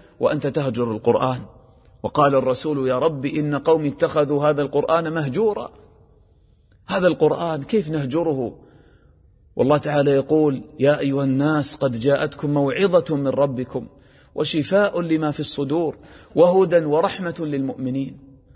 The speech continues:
قل: "بفضل الله وبرحمته فبذلك فليفرحوا هو خير مما يجمعون."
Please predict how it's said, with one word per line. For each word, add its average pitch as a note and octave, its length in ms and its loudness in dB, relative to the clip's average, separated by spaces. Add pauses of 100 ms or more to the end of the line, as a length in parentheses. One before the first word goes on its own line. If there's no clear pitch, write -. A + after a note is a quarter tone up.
(220)
قل: G#3+ 140 6
"بفضل F#3 440 0
الله F3+ 180 2
وبرحمته F#3 680 0
فبذلك D#3 1000 0
فليفرحوا B2 1040 -2 (360)
هو D3 160 6
خير C#3+ 340 -2
مما A#2+ 340 -2
يجمعون." A2 500 -10